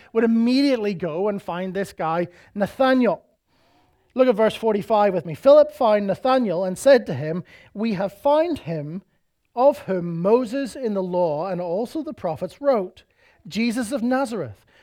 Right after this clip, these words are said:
the son of Joseph." Nathanael said to him, "Can anything good come out of Nazareth?" You supposed that it's supposed to be funny.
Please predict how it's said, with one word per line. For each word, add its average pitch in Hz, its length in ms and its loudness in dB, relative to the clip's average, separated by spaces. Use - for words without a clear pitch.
the 226 80 -4
son 277 340 0
of 175 160 -6
Joseph." - 720 0
Nathanael 185 540 -2
said 226 380 -2
to 151 100 -8
him, 131 340 -12
"Can 196 560 -8
anything 247 680 -10
good 254 400 -10
come 240 240 -8
out 269 140 -8
of 269 180 -12
Nazareth?" 269 400 -10
You 247 160 -8
supposed 269 480 -2
that 208 100 -10
it's 226 140 -10
supposed 277 400 4
to 185 80 -10
be 240 180 -2
funny. 240 320 0